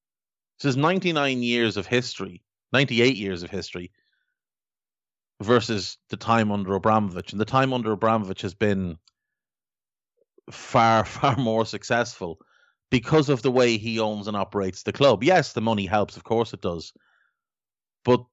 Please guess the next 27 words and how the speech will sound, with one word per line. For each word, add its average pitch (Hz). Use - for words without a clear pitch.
the 123
insistence 143
to 113
hold 120
managers 101
to 110
a 95
very 104
high 107
level, 92
sometimes 185
an 123
unrealistic 107
level, 92
of -
course, 110
but 139
it 135
works 160
for 147
them. -
It's 120
always 151
worked 151
for 120
Abramovich. 92
It's -